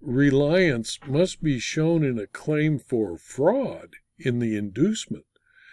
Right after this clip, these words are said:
and an exception to this general rule exists, of course, if a statutory provision specifically makes a party's reliance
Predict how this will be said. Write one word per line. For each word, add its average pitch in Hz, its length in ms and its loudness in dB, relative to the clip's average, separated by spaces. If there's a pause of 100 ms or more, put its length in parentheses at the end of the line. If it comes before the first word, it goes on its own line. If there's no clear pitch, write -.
(280)
and 143 240 2
an 123 100 -2
exception 160 800 0
to 131 100 -2
this 113 240 0
general 127 680 0
rule 139 340 4
exists, 98 680 -2
of 131 160 -4
course, - 500 -10 (500)
if 139 180 -2
a 123 100 -2
statutory 175 1040 0
provision 143 720 -2
specifically 185 1080 -4
makes 151 400 -4
a 135 60 -2
party's 147 720 -4
reliance 143 960 -4